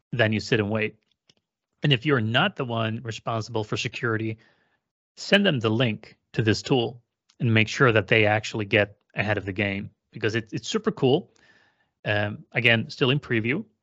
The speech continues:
but the amount of data you get insights to here is pretty cool. And, and where I find it to be really interesting is then when you come to the fourth dashboard, which is the O wasp top ten.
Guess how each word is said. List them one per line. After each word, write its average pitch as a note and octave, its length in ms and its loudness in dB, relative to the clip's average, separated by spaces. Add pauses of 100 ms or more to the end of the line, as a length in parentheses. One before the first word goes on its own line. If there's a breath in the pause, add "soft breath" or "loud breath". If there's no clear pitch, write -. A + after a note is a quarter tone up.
(440)
but A#2 120 2
the B2+ 100 0
amount B2 240 2
of G#2+ 100 -4
data A#2+ 280 4
you G#2+ 120 -2
get G#2+ 140 0
insights A#2 380 -4
to G#2 140 -8
here G#2+ 120 -6
is G2+ 140 -8
pretty A2 240 -6
cool. A#2 400 -4 (760 soft breath)
And, A#2+ 240 2
and A2+ 140 -2
where A#2 280 4 (840)
I C3 140 -2
find C#3 240 2
it A2 60 -4
to C3+ 80 -6
be A#2+ 120 -2
really D3+ 280 2
interesting A#2+ 420 -6
is A2+ 180 -4
then A#2 280 0
when A#2+ 100 -8
you B2 80 -6
come B2 160 0
to A2 80 0
the G#2 100 -2
fourth D#3 320 0
dashboard, A#2+ 560 0
which - 160 -6
is G#2+ 100 0
the C3 140 -2
O A#2+ 100 4
wasp A2+ 340 4
top A2 260 -4
ten. A2+ 220 -6